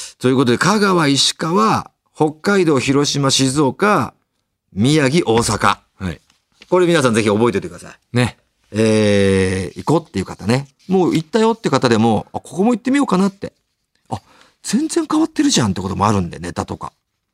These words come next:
Speaker 2: はいはい。
Speaker 1: ね。ぜひよろしくお願いします。
Speaker 2: はい。
Speaker 1: さあ、ということでね。えー、どんな感じか、まだ一ゼロで。
Speaker 2: いや。
Speaker 1: 行ってますか？
Speaker 2: 点入りましたよ。
Speaker 1: お。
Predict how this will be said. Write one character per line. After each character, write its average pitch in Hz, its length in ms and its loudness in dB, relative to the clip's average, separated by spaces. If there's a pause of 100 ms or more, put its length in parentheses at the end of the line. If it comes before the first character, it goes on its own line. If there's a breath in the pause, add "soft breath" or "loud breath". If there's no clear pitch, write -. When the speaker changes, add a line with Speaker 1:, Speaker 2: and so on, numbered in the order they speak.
Speaker 2:
は 92 160 -10
い 85 40 -10
は 67 140 -16 (100)
い。 - 0 -
Speaker 1:
ね。 123 320 0 (760)
ぜ 110 140 0
ひ 95 80 0
よ 85 80 -6
ろ 80 80 -16
し - 80 -10
く - 80 -20
お 78 60 -14
願 58 220 -18
い 50 60 -18
し - 240 -10
ま - 240 -20
す。 - 140 -10
Speaker 2:
は 92 140 -2
い。 82 120 -10 (1000 soft breath)
Speaker 1:
さ - 440 -8
あ、 - 40 -20
と - 160 -20
い 78 160 -18
う - 180 -16
こ - 140 -20
と - 220 -18
で 78 160 -18
ね。 90 480 -4 (500)
え 92 840 -10
ー、 - 20 -10
ど 120 120 2
ん - 20 2
な 120 80 2
感 110 100 2
じ 98 60 -2
か、 107 80 2
ま 117 100 2
だ 95 240 -2 (340)
一 98 180 -10
ゼ 101 100 -2
ロ 95 100 -4
で。 90 160 -6 (340)
Speaker 2:
い 98 120 -2
や。 90 240 -4
Speaker 1:
行 98 120 -8
っ - 20 -20
て 104 100 -4
ま 101 80 0
す - 80 -18
か？ 113 120 -6 (520)
Speaker 2:
点 107 120 -4
入 98 160 0
り 98 60 -2
ま 95 140 -2
し - 80 -16
た 73 60 -14
よ。 82 120 -16 (160)
Speaker 1:
お。 131 160 0